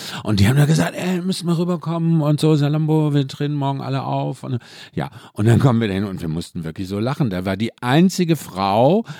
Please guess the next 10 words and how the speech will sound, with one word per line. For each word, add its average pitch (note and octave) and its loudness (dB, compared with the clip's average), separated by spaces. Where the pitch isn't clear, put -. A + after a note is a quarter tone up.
war A#2+ 4
die D#3+ 2
mit C#3 2
der D3 0
beleuchteten C3+ -2
Colaflasche C3 -4
in A2+ -4
der G#2 -8
Muschi. A2+ -2
<laughs> D#3+ -10